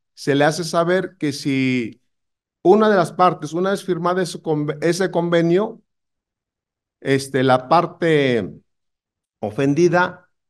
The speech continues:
este puede proceder ante otra instancia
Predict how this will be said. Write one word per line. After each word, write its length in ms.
este 380
puede 380
proceder 500
ante 240
otra 240
instancia 680